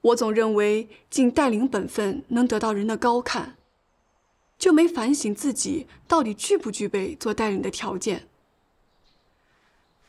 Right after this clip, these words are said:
想到我做带领那段时间，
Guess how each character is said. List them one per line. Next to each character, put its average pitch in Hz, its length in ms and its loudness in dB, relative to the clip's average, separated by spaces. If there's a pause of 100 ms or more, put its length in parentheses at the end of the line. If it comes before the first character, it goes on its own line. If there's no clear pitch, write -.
想 214 280 0
到 202 340 2 (160)
我 220 160 2
做 233 100 2
带 240 200 0
领 202 160 -2
那 208 80 -4
段 202 160 -4
时 202 200 -6
间， 208 380 -2